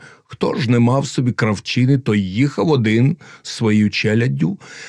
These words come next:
а за ними знову військо лавами виступало, а там хорунжий, а за хорунжим знов батови, а далі виїхав отой дужий полковник,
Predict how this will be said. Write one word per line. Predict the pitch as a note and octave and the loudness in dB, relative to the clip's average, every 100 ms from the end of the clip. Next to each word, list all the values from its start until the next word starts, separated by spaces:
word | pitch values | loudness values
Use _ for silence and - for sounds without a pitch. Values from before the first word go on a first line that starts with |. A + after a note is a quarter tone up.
| - _ - | -20 _ -6
а | G#2 | -4
за | F2 G2+ | 0 2
ними | F#2+ F#2+ | 2 0
знову | F2+ - A2 C#3+ A#3 - | -2 2 4 4 2 0
військо | A2+ C3 A#2+ - - A2+ | 0 0 -2 -8 -4 -2
лавами | G#2+ A#2 B2 A2 G#2+ G#2 | 0 0 0 2 2 2
виступало, | A2+ - B2 G2 A2 G#2 G#2 | -2 -2 -4 -2 -4 -2 -2
а | G#2+ | -2
там | C3 C3 | 0 -2
хорунжий, | B2 C3+ C3+ B2 C3 C#3 A2 A2+ B2 A#2 - - | 0 0 0 2 2 2 2 0 0 0 -6 -2
а | B2 | 0
за | A#2 | 0
хорунжим | - D3+ C#3+ C#3+ C#3+ | 2 2 4 4 4
знов | A2+ A#2+ D3+ D#3 D#3+ E3 | 4 4 6 6 4 2
батови, | C#3 D3 - D#3 E3 D#3 C#3+ - - | 2 0 0 0 2 2 0 -4 -2
а | C#3+ | 0
далі | C#3 D#3+ | 2 4
виїхав | D3+ E3+ D#3 D#3 D3 | 4 4 2 2 0
отой | - E3+ | 2 2
дужий | B2+ D3+ C#3+ | 4 4 4
полковник, | D#3 D#3 C3 D3+ F3 F3+ D3+ D3+ C#3 | 2 0 0 0 2 4 4 2 -2